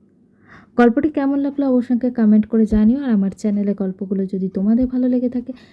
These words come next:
চ্যানেলটিকে সাবস্ক্রাইব করে পাশে থেকো। আর তোমাদের কাছে রিকোয়েস্ট, প্লিজ গল্পগুলো শোনো, আর এরকম যদি ভিউজ যদি এত কম থাকে, আমি কিন্তু নেক্সট পর্ব কিন্তু দিতে পারবো না।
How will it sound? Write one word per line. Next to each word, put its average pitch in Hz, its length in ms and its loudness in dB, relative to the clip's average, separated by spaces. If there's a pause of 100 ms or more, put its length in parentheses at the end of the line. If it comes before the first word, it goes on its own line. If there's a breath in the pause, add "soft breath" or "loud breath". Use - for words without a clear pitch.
(180 loud breath)
চ্যানেলটিকে 262 560 0
সাবস্ক্রাইব 185 580 -8
করে 196 160 -4
পাশে 175 340 -10
থেকো। 196 380 -8 (440 loud breath)
আর 196 220 0 (100)
তোমাদের 233 320 2
কাছে 254 240 -2
রিকোয়েস্ট, 233 600 0
প্লিজ 254 380 -2
গল্পগুলো 208 600 -2
শোনো, 220 500 0 (340 loud breath)
আর 196 240 -4
এরকম 214 680 2
যদি 214 400 0
ভিউজ 208 340 2
যদি 233 180 0
এত 214 220 -2
কম 190 340 -6
থাকে, 220 240 -4
আমি 220 160 2
কিন্তু 214 260 -2
নেক্সট 202 440 -4
পর্ব 220 260 -4
কিন্তু 226 360 0
দিতে 180 240 -8
পারবো 180 320 -12
না। 185 140 -8